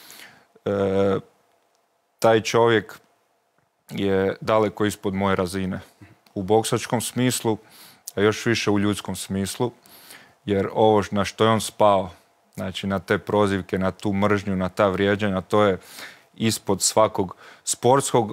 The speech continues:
a i ljudskog nivoa. Tako da, e,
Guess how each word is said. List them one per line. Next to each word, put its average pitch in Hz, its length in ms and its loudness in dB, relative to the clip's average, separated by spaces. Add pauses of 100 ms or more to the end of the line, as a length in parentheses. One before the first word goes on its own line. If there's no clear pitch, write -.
a 110 160 4
i 110 160 2
ljudskog 107 440 -2
nivoa. 92 400 -6 (480)
Tako 101 300 0
da, 98 200 2 (680)
e, - 60 -8